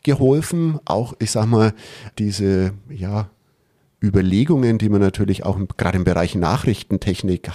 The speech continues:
hat, ne? Was ist eigentlich so der Informationsgehalt von einem Signal? Weil man manchmal im Bereich Bildverarbeitung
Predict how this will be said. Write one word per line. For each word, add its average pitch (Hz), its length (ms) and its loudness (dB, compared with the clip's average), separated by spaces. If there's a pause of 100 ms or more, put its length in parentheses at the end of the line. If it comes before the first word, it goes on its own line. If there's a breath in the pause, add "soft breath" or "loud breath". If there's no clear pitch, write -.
hat, - 200 -6
ne? 90 180 -2
Was - 180 -2
ist 107 140 -4
eigentlich 92 360 -2
so 101 140 0
der - 100 -2
Informationsgehalt 104 1700 0
von 110 260 -2
einem 107 100 0
Signal? 110 680 2
Weil 104 100 0
man 104 160 0
manchmal 113 380 2
im 104 180 -2
Bereich 98 340 0
Bildverarbeitung 113 920 2